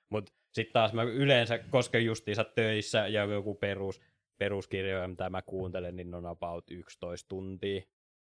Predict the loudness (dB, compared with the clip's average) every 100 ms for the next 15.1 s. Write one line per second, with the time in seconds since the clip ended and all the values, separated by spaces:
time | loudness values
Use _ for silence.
0 | _ -8 -8 -8 -8 -8 -6 -6 -4 -6
1 | -6 -4 -4 -2 -2 -4 -4 -4 -4 -2
2 | -2 -4 _ _ -4 0 0 0 -4 -4
3 | -4 -4 -6 -4 -4 -6 -10 _ _ 0
4 | 2 2 0 -4 -6 -6 -6 -6 -8 -8
5 | -12 -8 -8 -6 -4 -4 -6 -8 -8 _
6 | _ -4 -2 -2 -2 -4 -8 -8 0 2
7 | 2 0 -6 -8 -10 -8 -8 -8 -10 -8
8 | -8 -6 -4 -2 -4 -4 -6 -6 -6 -4
9 | -4 -4 -6 0 0 2 4 4 4 2
10 | 0 -6 -6 -8 -10 -10 -6 -4 -4 -4
11 | -6 -6 -6 -8 -10 -8 -6 -4 -6 -6
12 | -6 -8 -8 -8 -8 -10 -10 -12 -14 _
13 | _ _ _ -8 -4 2 6 6 6 4
14 | 2 -2 -4 -6 -6 -4 0 0 0 -4